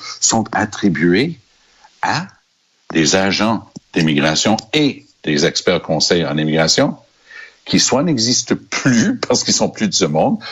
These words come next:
soit ont cessé de pratiquer depuis, oh, une décennie. Et c'est hallucinant. Donc, c'est quelqu'un qui travaille dans ce domaine-là qui me l'a envoyé ce matin. Il m'a dit, c'est la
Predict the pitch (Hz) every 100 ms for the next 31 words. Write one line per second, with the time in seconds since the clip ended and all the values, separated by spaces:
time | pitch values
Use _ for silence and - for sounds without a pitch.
0 | - - 139 135 - 120 - 110 104 104
1 | 92 - - 123 98 - 101 98 98 _
2 | _ - 370 330 - 82 - _ _ -
3 | - - - - 262 - - - - 117
4 | 120 127 - - 143 - 123 135 143 139
5 | 127 110 101 - 107 123 113 156 - -
6 | 90 90 101 107 - - 71 - 64 67
7 | 69 67 101 - 76 69 67 - 76 196
8 | - - - 113 147 - - - 80 80
9 | - 110 120 117 _ - - - - 120
10 | 113 - _ - 95 101 113 120 110